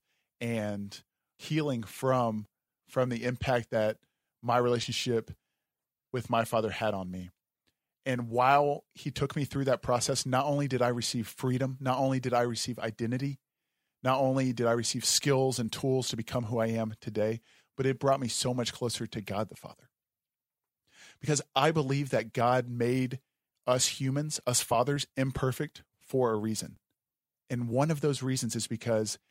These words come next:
he wants us to say, "I wish I had someone who could meet my everything. I wish I had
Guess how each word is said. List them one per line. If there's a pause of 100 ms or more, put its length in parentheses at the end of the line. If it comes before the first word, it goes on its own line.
(140)
he
wants
us
to
say, (1080)
"I
wish
I
had
someone
who
could
meet
my
everything. (540)
I
wish
I
had